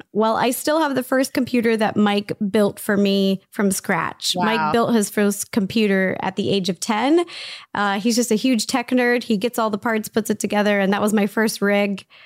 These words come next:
Speaker 1: And I kept it 'cause it's sentimental. <laughs>
Speaker 2: Oh, I love that. Desert Island book.
Speaker 1: The Hobbit.
Speaker 2: <laughs> Show
Speaker 1: Love
Speaker 2: y-,
Speaker 1: that book.
Speaker 2: show you're binging right now.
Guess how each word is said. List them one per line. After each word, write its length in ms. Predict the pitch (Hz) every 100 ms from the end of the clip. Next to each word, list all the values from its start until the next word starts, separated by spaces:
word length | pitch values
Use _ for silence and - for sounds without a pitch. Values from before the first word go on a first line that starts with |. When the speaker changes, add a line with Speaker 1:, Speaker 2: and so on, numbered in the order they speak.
| - _ -
Speaker 1:
And 400 | 202 190 180 - -
I 80 | 202
kept 240 | 240 226
it 180 | 214 - _
'cause 180 | 220 202
it's 140 | 160 -
sentimental. 600 | 190 185 165 165 185 240
<laughs> 320 | - - - -
Speaker 2:
Oh, 40 |
I 420 | 190 170 175 240
love 220 | 226 269
that. 260 | 208 175 165 _ -
Desert 380 | 240 233 294 -
Island 480 | 214 220 214 208 175
book. 420 | 185 165 - - _ - -
Speaker 1:
The 120 | 208
Hobbit. 460 | 190 185 180 - - _ _ -
Speaker 2:
<laughs> 0 | 220 - 247 240 254 - 240 - - - -
Show 120 | 208
Speaker 1:
Love 100 | 226 226
Speaker 2:
y-, 80 | 247
Speaker 1:
that 180 | 165
book. 300 | - 55 - -
Speaker 2:
show 360 | - - 233
you're 260 | 240 254 220
binging 460 | 220 226 208 208 202
right 180 | 190
now. 360 | 175 160 160